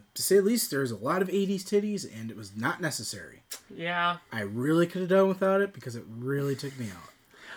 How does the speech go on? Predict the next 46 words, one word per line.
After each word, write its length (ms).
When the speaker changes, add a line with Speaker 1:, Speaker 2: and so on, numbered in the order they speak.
Speaker 2:
I'm, 140
Speaker 1:
But 340
Speaker 2:
I'm, 100
I'm 60
seeing 360
the 60
memes 680
get 160
made 400
of, 300
<laughs> 40
like, 160
you 280
being 360
a 60
man 480
and 120
saying 400
you 80
could 200
have 160
done 280
without 420
titties. 600
<laughs> 40
Speaker 1:
I 200
just 400
was 220
like, 340
"Can 160
I 180
just 340
watch 380
the 100
damn 420
movie?" 480
Speaker 2:
I'm 100
watching 280
Speaker 1:
Um, 100
Speaker 2:
it 60
for 80
the 80
plot 500
of 120
the 60
story, 680